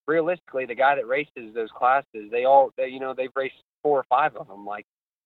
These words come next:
if we could just all get on to where you either got a six oh two, a six oh four, or a super late model, I mean, there's,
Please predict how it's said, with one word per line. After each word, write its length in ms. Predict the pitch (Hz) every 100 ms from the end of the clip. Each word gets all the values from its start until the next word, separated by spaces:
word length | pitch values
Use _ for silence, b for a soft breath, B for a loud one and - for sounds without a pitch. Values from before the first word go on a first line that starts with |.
| _ 120
if 80 | 120
we 140 | 165
could 140 | 156
just 200 | 139 131
all 160 | 143 143
get 160 | 135 135
on 160 | 135
to 60 | 120
where 120 | 120
you 160 | 120 120
either 120 | 117
got 160 | 117
a 40 | 110 -
six 160 | 151 -
oh 100 | 143 -
two, 280 | 143 143 135
a 60 | -
six 140 | 147 - 143
oh 120 | 139
four, 480 | - 143 143 139 139 - _ _ _ -
or 120 | 92
a 40 | -
super 220 | 147 135
late 200 | 131 135
model, 260 | 104 98 92
I 80 | 117
mean, 240 | 110 110 107
there's, 260 | 120 110